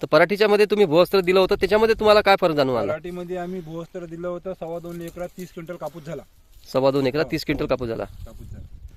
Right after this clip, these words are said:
Speaker 1: बरं, एकंदरीत त्यावेळेनं पाण्याचं पण प्रमाण जास्त होतं?
Speaker 2: हो, पाण्याचं प्रमाण जास्त होतं.
Speaker 1: हा.
Speaker 2: तरी पराठीला काहीच झालेलं नाही.
Speaker 1: शेवटी, शेवटी पराठी कशी होती आपली?
Speaker 2: पराठी शेवटी, शेवटी बी बोंडअळी नाही आली यंदा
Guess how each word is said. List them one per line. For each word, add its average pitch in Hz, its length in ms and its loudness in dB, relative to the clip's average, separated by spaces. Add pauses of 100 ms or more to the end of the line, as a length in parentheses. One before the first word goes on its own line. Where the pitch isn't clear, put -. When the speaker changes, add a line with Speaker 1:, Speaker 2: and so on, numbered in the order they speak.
(300)
Speaker 1:
बरं, 175 160 6
एकंदरीत 202 540 4
त्यावेळेनं 196 640 8
पाण्याचं 185 420 4
पण 208 180 2
प्रमाण 185 240 6
जास्त 170 260 2
होतं? 165 280 2 (140)
Speaker 2:
हो, 131 160 -12
पाण्याचं 139 360 -12
प्रमाण 143 320 -12
जास्त 143 260 -10
होतं. 139 220 -12
Speaker 1:
हा. 123 400 -4
Speaker 2:
तरी 113 80 -6
पराठीला 151 600 -8
काहीच 143 240 -12
झालेलं 127 380 -16
नाही. 107 120 -18 (460)
Speaker 1:
शेवटी, 180 280 0
शेवटी 196 200 0
पराठी 180 260 2
कशी 196 200 2
होती 190 140 2
आपली? 180 220 -2
Speaker 2:
पराठी 165 920 -14 (120)
शेवटी, 151 260 -16
शेवटी 160 420 -18
बी 190 320 -14 (260)
बोंडअळी 160 840 -16
नाही 170 200 -12
आली 147 200 -12
यंदा 135 200 -14